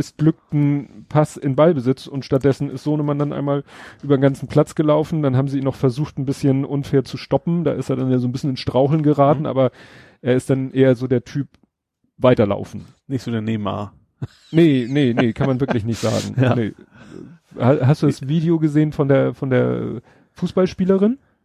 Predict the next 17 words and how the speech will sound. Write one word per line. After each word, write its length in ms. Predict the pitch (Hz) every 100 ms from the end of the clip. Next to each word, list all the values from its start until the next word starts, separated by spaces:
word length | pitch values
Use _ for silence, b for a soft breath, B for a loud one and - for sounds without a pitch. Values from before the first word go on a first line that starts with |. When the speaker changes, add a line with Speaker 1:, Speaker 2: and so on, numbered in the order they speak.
| _ _ _ _ -
Speaker 2:
Nee. 420 | 98 98 104 120
Speaker 1:
Da 100 | 139
ging 320 | 127 160 180
ein, 60 | 143 120 147
ein 120 | 131
Video 260 | 160 180
rum 180 | 160 165
von 120 | 156
der 80 | 160
Fußballspielerin, 720 | 147 170 147 - 147 139 139 B -
das 220 | 139 -
war 100 | 143
noch 140 | 135
drei 380 | - 139 135 135 101
Stufen 500 | - 147 131 131 127 -
härter, 400 | 104 127 117 110
weil 220 | 113